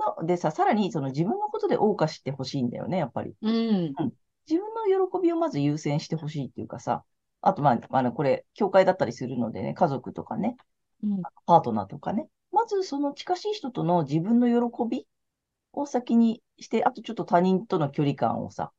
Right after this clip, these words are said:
Speaker 1: うん、
Speaker 2: うん。
Speaker 1: ちょっと見直してみるのもいいのかなって。そんな意味のソードの逆位置かなって思ったんだよね。
Speaker 2: あー、ありそうだね。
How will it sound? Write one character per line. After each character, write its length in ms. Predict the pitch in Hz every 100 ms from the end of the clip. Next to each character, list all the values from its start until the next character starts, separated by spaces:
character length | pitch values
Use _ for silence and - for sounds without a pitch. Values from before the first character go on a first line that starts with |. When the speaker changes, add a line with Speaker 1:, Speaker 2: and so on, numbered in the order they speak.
| _ _ _ _ _ _ -
Speaker 1:
う 80 | 135
ん、 60 | 165
Speaker 2:
う 20 |
ん。 160 | 147
Speaker 1:
ち 40 | 113
ょ 20 | - -
っ 20 |
と 80 | 147
見 140 | 135
直 160 | 135 131
し 80 | 139
て 100 | 139
み 140 | 139
る 180 | 113 - -
の 80 | 120
も 100 | 113
い 80 | 117
い 40 |
の 100 | 120
か 100 | -
な 120 | 196 311
っ 120 | -
て。 180 | - - _ _ _ _ _ _ _
そ 180 | - 381
ん 140 | 453
な 100 | 453
意 80 | 427
味 140 | 392 185
の 220 | 135 -
ソ 280 | - - 147
ー 20 |
ド 80 | 135
の 120 | 135
逆 300 | 127 123 -
位 60 | 123
置 120 | -
か 140 | - 123
な 240 | 123 110
っ 20 | -
て 160 | - -
思 220 | 123 120
っ 20 | 120
た 80 | -
ん 80 | 120
だ 80 | -
よ 80 | -
ね。 300 | 127 131 143 -
Speaker 2:
あ 300 | 160 175 165
ー、 60 | 156 143
あ 40 | 147
り 160 | 185
そ 260 | 180 254 254
う 40 |
だ 160 | 185 143
ね。 680 | 156 175 190 226 240 254